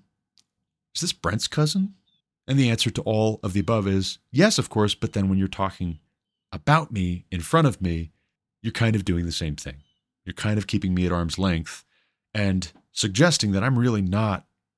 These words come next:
going to be fully a part of whatever you guys have going on that's been uninterrupted by my moving away when I was young and moving back now. And then when I'm not around you, you're probably going to continue to talk about me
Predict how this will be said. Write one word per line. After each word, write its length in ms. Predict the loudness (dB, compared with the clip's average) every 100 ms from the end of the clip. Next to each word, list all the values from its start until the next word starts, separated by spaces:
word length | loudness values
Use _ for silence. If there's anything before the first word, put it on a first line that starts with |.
| _
going 180 | -2 -2
to 60 | 0
be 140 | -2
fully 380 | -2 0 2 2
a 60 | 0
part 500 | -2 0 0 -4 -12 _ _ _ _ -6
of 420 | -2 0 -2 -4
whatever 280 | -2 0 0
you 100 | 0
guys 260 | 0 0 -2
have 240 | -4 -6
going 260 | -4 -2 -2
on 200 | -2 -2
that's 180 | -6
been 160 | -8 -8
uninterrupted 840 | -4 -4 -2 -2 -2 -4 -8 -8 -10 _ _ _ _ _
by 380 | -6 -2 -2 -4 -8 _ _ _ -8
my 120 | -4
moving 240 | -2 -2
away 200 | -2 -2
when 120 | -4 -4
I 60 |
was 160 | -4 0
young 260 | 2 2
and 100 | 0
moving 220 | -4 -6 -8
back 340 | -8 -10 -10
now. 200 | -14 -14 -20 _ _ _ _
And 100 | -8
then 200 | -4 -4 -4
when 300 | -2 -2 -6 _ _ _
I'm 140 | -4 2
not 200 | 4 6
around 360 | 4 4 2
you, 260 | 4 2 0 _ _
you're 120 | -6
probably 420 | 0 0 0 0 0
going 200 | 0 0
to 80 |
continue 500 | -4 -6 0 4 4
to 80 | 4
talk 280 | 0 -6 -6
about 240 | -6 -4
me 200 | -4 -6